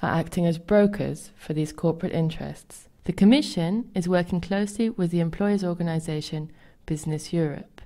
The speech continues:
as well as dozens of different industry lobby groups, the car lobby,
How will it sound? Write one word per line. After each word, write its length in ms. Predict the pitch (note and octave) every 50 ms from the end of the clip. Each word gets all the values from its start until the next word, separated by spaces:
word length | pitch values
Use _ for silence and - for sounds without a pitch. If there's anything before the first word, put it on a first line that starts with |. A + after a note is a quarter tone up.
| - _ - _ _ _ _ _ - - - -
as 140 | E3+ D#3+ E3
well 180 | E3+ E3 E3
as 140 | E3 D#3 D#3+
dozens 520 | - - - B3+ C#4 C4+ C4+ C#4 C4+ B3+
of 140 | B3 A#3 -
different 340 | - G#3 G#3 G3+ G3 F#3+ F#3+
industry 440 | - F#3 F3+ E3+ E3 E3 - - D#3+
lobby 320 | D#3+ D#3+ D#3+ D#3 - D#3
groups, 480 | - - C#3 C#3 - - - - - - - - - - - - - -
the 80 | D3
car 360 | - - - - F#3 F#3+ G3 G3
lobby, 480 | G3+ G3 G3 G3 G#3 A3 A#3 A#3+ -